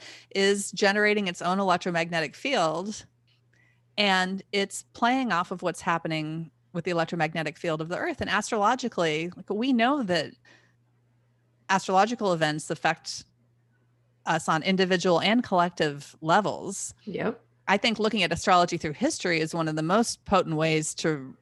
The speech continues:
Speaker 1: really validate it, because the, you know, there's, the story is, is always there, and you're living it whether you realize you're doing it or not.
Speaker 2: Mm-hmm.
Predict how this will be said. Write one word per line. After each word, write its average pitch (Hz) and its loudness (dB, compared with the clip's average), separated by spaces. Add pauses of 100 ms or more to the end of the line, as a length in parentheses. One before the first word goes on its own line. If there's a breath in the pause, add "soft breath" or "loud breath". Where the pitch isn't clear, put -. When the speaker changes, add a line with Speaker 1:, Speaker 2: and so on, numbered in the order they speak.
Speaker 1:
really 165 0
validate 160 0
it, 175 -14
because 156 -6 (1800 soft breath)
the, 156 0 (680)
you 208 -4
know, 156 0
there's, 156 -4
the 175 -4
story 185 4
is, 151 -4 (480)
is 202 0
always 165 4
there, 185 6
and 185 2
you're 226 4
living 277 4
it 196 2
whether 185 4
you 160 0
realize 160 4
you're 160 0
doing 151 4
it 135 -2
or 135 -4
not. - -6
Speaker 2:
Mm-hmm. 175 0